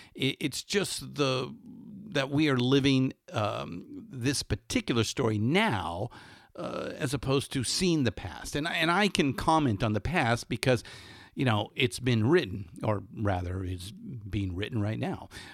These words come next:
Um, but th-, th-, this is one of my favorite interviews because I did learn so much. Uh, Josh was very free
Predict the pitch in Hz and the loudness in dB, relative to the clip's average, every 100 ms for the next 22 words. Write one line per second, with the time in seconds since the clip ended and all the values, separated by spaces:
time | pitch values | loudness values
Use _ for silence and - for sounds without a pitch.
0 | - 135 127 120 - - 156 180 - 165 | 2 4 6 4 -2 -10 0 0 0 -10
1 | 196 175 175 - - 175 208 185 180 226 | -14 -16 -16 -16 -12 -4 -4 -4 -4 -4
2 | - 226 202 90 - - - 113 175 208 | -2 0 2 0 -6 -10 -6 0 0 0
3 | 123 98 - - 165 139 117 - 165 78 | -2 -4 -6 -4 -2 0 0 0 -2 -4
4 | 55 - - - - - - 139 143 175 | -10 -14 -16 -16 -20 -20 -12 -8 -6 -6
5 | - 139 120 170 247 - - - _ - | -6 -8 -4 0 2 0 -6 -18 _ -8
6 | 120 143 131 - - - 196 175 113 123 | -4 -2 -2 -2 -2 0 0 2 2 0
7 | - - - - - - 156 143 190 185 | -2 -10 -10 -12 -20 -12 -8 -2 0 0
8 | - 113 101 104 151 196 143 104 - 120 | 0 -2 -4 0 4 6 4 2 0 -2
9 | 104 95 | -2 -2